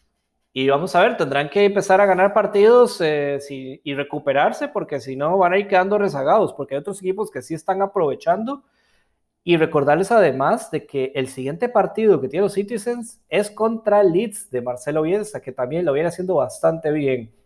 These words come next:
Eh, un equipo que va por buen camino y vale la pena mencionarlo otra vez, como lo mencioné la vez pasada, es el Everton, que volvió a ganar.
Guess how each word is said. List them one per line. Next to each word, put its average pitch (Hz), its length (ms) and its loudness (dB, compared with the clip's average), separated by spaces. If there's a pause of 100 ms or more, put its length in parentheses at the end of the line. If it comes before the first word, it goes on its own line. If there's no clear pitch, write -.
(840)
Eh, 151 460 2
un 208 100 4
equipo - 320 0
que 170 100 0
va 170 240 4
por 151 220 0
buen 185 200 -2
camino 180 380 -4
y 143 40 -6
vale 147 300 -2
la 147 180 -2
pena 165 180 -4
mencionarlo 160 480 -2
otra 151 180 -2
vez, 175 220 0
como 131 220 -10
lo 120 80 -10
mencioné 123 340 -8
la 151 100 2
vez 147 120 -2
pasada, 156 340 0
es - 140 -4
el 151 120 -2
Everton, 185 420 2
que 123 140 -14
volvió 120 440 0
a 185 80 6
ganar. 160 640 -2